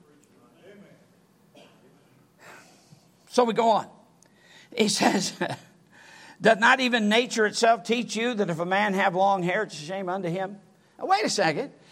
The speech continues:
You don't even need a Bible for this one. He says,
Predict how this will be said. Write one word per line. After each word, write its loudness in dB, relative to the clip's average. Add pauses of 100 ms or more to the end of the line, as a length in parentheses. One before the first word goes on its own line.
(180)
You 0
don't 0
even -2
need 0
a 4
Bible 0
for -6
this -2
one. -12 (1800)
He 0
says, 2